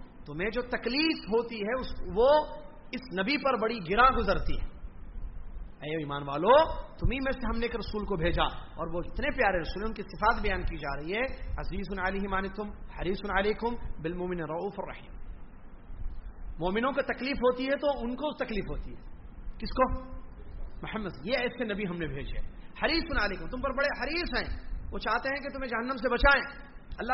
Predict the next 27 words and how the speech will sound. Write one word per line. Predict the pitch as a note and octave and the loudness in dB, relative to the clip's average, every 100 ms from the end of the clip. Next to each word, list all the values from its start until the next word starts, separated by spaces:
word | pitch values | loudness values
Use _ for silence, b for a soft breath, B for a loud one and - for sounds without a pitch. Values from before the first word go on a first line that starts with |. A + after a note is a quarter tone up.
| C4 | 0
کی | |
پکڑ | C4 B3 C4 | -2 0 0
سے | C4 | 2
دور | A#3+ D#4 | 4 8
رکھیں، | D4 C#4+ C4 | 8 6 2
جنت | C#3+ G#3 C4 C4 | 2 0 -2 0
کی | |
راہیں | C4 C4+ D#4 | 2 4 4
تمہیں | D4+ D4+ | 2 2
دکھائیں۔ | C#4+ C4+ A#3 - - - - | 4 6 6 2 -8 -16 -6
بالمؤمنین | E3 E3+ G#3 A3+ C4 D#4 D#4 - | -4 -4 -2 0 2 4 4 2
رؤوف | - E3 G3+ C#4 - | 0 2 4 4 4
الرحیم، | G3 F#3+ G3 D4 C4+ - - | 0 2 2 2 0 -4 -6
اور | E3+ | -6
ایمان | - G3 G3+ A#3 | -4 -2 2 2
والوں | G#3+ G#3+ B3+ | 4 2 6
پر | C4+ D#4 - - - | 6 6 2 -8 -2
رؤوف | G#3 A#3 F#3 | 0 0 -2
الرحیم | E3+ F3 G3+ | -4 -4 -4
ہے، | E3 | -2
یعنی | F3 | -4
مہربان | E3+ D#3+ D#3+ F#3 F3+ | -4 -2 0 2 0
اور | D#3 | -2
رحم | D#3 G3+ | -6 -8
کرنے | E3 C#3+ C#3 | -8 -10 -8
والے | B2+ G#2+ | -6 -8
ہیں۔ | G#2 - - | -10 -12 -14